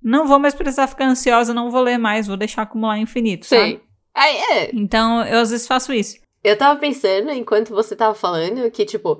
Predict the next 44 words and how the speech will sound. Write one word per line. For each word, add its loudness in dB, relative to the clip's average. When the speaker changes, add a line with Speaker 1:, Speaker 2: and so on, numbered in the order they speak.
Speaker 2:
você -4
não -2
tava 2
precisando -2
nem 2
entender 0
pra 0
precisar, 0
pra 0
perceber 2
que -8
o 2
negócio -2
não -4
tava -4
nem -4
andando. -8
É, -2
é -2
um -2
nível 0
<laughs> 0
de 4
Speaker 1:
Exato. 6
Speaker 2:
enrolação 4
grande. -8
Speaker 1:
É 0
o 4
nível 2
de -4
nada. 4
E 2
é 6
tipo, -2
pô, 2
muitas 0
e 0
muitas 0
e -2
muitas 0
e -2
muitas 0
semanas, -8
sabe? -10